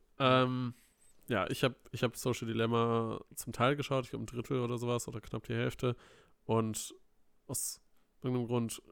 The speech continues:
konnte ich's dann halt nicht weiterschauen oder wir haben's zumindest abgebrochen. Ich hab den Film mit meiner Freundin geschaut und wir kamen in eine Diskussion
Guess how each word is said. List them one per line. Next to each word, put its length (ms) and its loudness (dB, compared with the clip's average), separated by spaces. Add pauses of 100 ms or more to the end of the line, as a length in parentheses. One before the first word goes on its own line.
konnte 160 -6
ich's 80 -6
dann 140 -2
halt 100 -2
nicht 140 -4
weiterschauen 500 4
oder 480 2
wir 80 0
haben's 140 -2
zumindest 260 -6
abgebrochen. 480 -4 (220)
Ich 60 -18
hab 60 -2
den 80 0
Film 160 0
mit 80 -2
meiner 200 2
Freundin 420 0
geschaut 440 0 (120)
und 460 -6 (1300)
wir 120 0
kamen 320 4
in 60 -4
eine 180 0
Diskussion 640 2